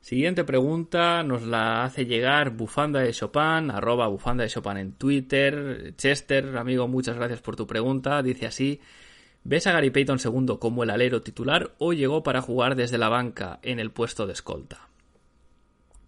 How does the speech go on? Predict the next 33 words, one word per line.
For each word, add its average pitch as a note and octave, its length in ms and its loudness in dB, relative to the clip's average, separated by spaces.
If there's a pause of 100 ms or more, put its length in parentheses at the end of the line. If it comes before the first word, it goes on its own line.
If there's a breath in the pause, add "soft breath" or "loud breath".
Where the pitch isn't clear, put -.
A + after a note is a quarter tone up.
(600 loud breath)
Es - 100 -14
una G#3+ 100 2
pregunta F3 320 0
que D3 100 4
se C#3+ 60 4
hace C#3+ 140 4
bastante B2+ 460 2
gente, C#3+ 520 0
de G#2 100 -2
hecho, C3+ 280 0
un A2 160 -2
poquito G#2 580 -4
la E2+ 160 -2
de F2 80 0
Alejandro A2 460 -2
anterior A2 360 -2
iba G2+ 160 -2
en F#2+ 140 -6
línea F#2+ 240 -6
con A2 180 -4
esto. - 460 -4 (680 loud breath)
Eh, A#2+ 420 0
yo D3+ 180 2
personalmente D#3+ 680 0
creo D3 340 0
que A2+ 240 -4
Gary B2 240 0
Payton B2+ 400 -2
saldrá A2+ 400 -2
desde A2 180 0
el F#2+ 60 -4
banquillo B2 800 -6
y C#3+ 540 -6